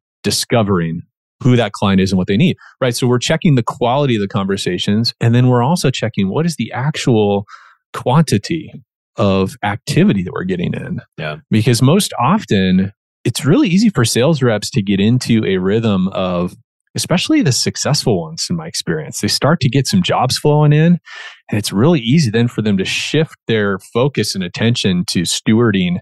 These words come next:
Speaker 1: those inbound jobs and letting go of that business building activity, right? So this, this happens with your great salespeople and your lesser
Speaker 2: Oh, yeah.
Speaker 1: salespeople, both.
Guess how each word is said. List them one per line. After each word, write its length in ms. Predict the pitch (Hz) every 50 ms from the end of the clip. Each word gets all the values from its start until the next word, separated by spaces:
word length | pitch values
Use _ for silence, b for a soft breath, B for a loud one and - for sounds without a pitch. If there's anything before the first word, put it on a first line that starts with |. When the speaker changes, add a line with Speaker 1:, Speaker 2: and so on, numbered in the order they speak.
| _ _ _ _ _ -
Speaker 1:
those 220 | 101 101 95 90 104
inbound 400 | 101 98 95 92 87 85 87 -
jobs 580 | - 127 131 135 131 123 123 123 117 - - _ _ _ _ _ -
and 180 | 104 98 95
letting 380 | 98 101 110 110 107 101 95 95
go 540 | - 104 104 107 120 120 110 98 90 90 90 -
of 260 | - 95 95 92 87 -
that 260 | 101 92 85 87 -
business 340 | - 87 85 92 110 113 -
building 340 | - 127 123 127 131 131 131
activity, 580 | 131 135 - - 139 135 135 139 139 147 147 - _ _ _ _ _ _ _ _ _ _ -
right? 220 | 113 127 139 120
So 140 | - - 135
this, 200 | 151 208 - -
this 140 | 214 - -
happens 380 | - 202 214 - 202 180 156
with 140 | 165 151 -
your 100 | 156 131
great 300 | 107 - 110 117 139 131
salespeople 800 | - - 151 151 160 147 - - - 151 139 - 156 160 156 -
and 240 | 117 123 147 151 143
your 120 | 147 135
lesser 380 | 131 143 147 - - 107 87 82
Speaker 2:
Oh, 40 | -
yeah. 300 | - - - 101 95 98
Speaker 1:
salespeople, 440 | 113 127 131 120 101 104 98 92 _ -
both. 520 | 214 294 240 120 - - - - - -